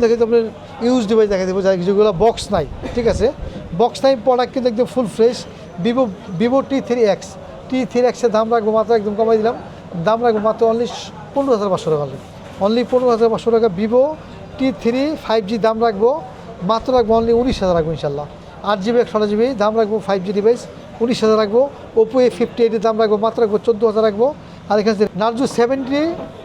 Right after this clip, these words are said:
প্রো, সেভেন্টি প্রো দাম রাখবো মাত্র বাইশ হাজার পাঁচশো টাকা, এটা কিন্তু আট জিবি একশো আঠাশ জিবি,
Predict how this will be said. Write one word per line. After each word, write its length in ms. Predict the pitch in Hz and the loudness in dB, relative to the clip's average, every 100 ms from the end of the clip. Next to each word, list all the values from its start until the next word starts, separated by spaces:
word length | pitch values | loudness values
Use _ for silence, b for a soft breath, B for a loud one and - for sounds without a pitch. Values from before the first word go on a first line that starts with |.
| - | -4
প্রো, 140 | 294 226 147 - | 2 2 2 -2
সেভেন্টি 280 | 226 247 269 | -2 0 -4
প্রো 120 | 247 269 226 | 0 0 0
দাম 100 | 247 247 | 0 2
রাখবো 200 | 214 247 311 B B - | 2 2 -2 B B -2
মাত্র 140 | 226 226 202 | -2 0 0
বাইশ 160 | 220 208 | 0 0
হাজার 140 | 208 185 | -2 0
পাঁচশো 160 | 156 156 | -2 -4
টাকা, 140 | 139 127 - - | -6 -8 -14 -10
এটা 100 | - 214 | -4 0
কিন্তু 120 | 220 | 0
আট 60 | 214 202 | -2 0
জিবি 140 | 240 | 0
একশো 120 | 220 220 | 0 -2
আঠাশ 120 | 208 | -2
জিবি, 140 | 220 | -2